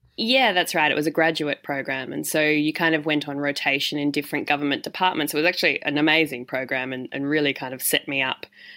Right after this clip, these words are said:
in terms of my personal discipline, um, and, and my, I guess, ability to kind of, uh, communicate as well.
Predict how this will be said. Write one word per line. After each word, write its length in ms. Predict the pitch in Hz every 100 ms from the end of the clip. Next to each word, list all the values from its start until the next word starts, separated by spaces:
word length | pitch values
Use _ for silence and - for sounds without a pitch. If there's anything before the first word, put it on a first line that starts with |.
| -
in 120 | 160
terms 300 | 147 147 143
of 120 | 143
my 260 | 147 139 135 _ -
personal 440 | 147 139 143 123
discipline, 760 | 127 151 202 - 156 143 151 -
um, 420 | 156 147 143 143 143
and, 340 | - 143 139 139
and 220 | 139 143
my, 260 | 139 131 123
I 160 | 135 139
guess, 180 | 139
ability 460 | 143 143 147 139 135
to 140 | -
kind 240 | 139 135 131
of, 100 | 127 _ -
uh, 100 | 135
communicate 640 | - 135 147 175 151 123 -
as 160 | 143 -
well. 340 | 151 135 -